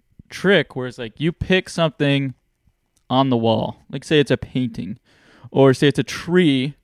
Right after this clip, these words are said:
and you stare at it, like, you s-, just have to stare at it. You can't, like, look away. You can't do any, you have to stare at it,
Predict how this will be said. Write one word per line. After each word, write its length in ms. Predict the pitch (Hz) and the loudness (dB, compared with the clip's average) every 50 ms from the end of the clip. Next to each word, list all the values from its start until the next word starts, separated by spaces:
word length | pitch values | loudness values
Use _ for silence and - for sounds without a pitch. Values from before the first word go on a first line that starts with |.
| _ _ _ _ _ _ _ _ _ _ | _ _ _ _ _ _ _ _ _ _
and 160 | - 131 151 160 | -6 -4 -2 -2
you 80 | 156 151 | -4 -4
stare 420 | - - - - 156 165 165 165 | -6 -10 -2 0 2 4 4 6
at 140 | 160 156 151 | 6 6 6
it, 260 | 147 147 143 - - _ _ _ _ _ _ _ _ _ _ _ _ _ _ _ _ _ _ _ _ _ _ _ _ _ | 6 4 2 0 -4 _ _ _ _ _ _ _ _ _ _ _ _ _ _ _ _ _ _ _ _ _ _ _ _ _
like, 320 | 127 120 113 117 - - _ _ _ _ _ _ _ _ _ | 0 0 0 -2 -6 -14 _ _ _ _ _ _ _ _ _
you 120 | 135 131 | -2 -2
s-, 240 | 120 - - - - - | -2 -2 -6 -10 -10 -4
just 220 | 139 143 135 - | -2 -2 -2 0
have 400 | - 147 147 143 139 139 131 - | -2 0 0 0 0 0 -2 -6
to 100 | - 131 | -8 -10
stare 280 | - - - 123 113 113 | -10 -4 -2 0 0 2
at 100 | 110 110 | 2 2
it. 100 | 110 120 | 2 0
You 100 | 120 117 | 0 -2
can't, 340 | - - 156 139 135 131 120 | 0 0 2 2 2 2 4
like, 200 | 123 120 113 - | 2 2 2 2
look 260 | 131 135 147 151 - | 2 2 2 4 2
away. 580 | 160 143 143 143 143 143 143 147 151 143 139 - _ _ _ _ _ _ - | 2 4 4 4 6 4 4 4 2 0 -2 -6 _ _ _ _ _ _ -18
You 60 | - | -4
can't 220 | - 135 123 117 | 0 0 2 4
do 100 | 120 127 | 4 4
any, 120 | 123 120 120 | 4 4 4
you 120 | 120 117 | 2 2
have 280 | 113 - 135 135 139 - | 0 0 -2 -2 -2 -2
to 80 | - | -8
stare 280 | - - - 147 143 143 | -12 -8 -4 0 2 2
at 100 | 139 143 | 2 2
it, 120 | 139 - | -2 -4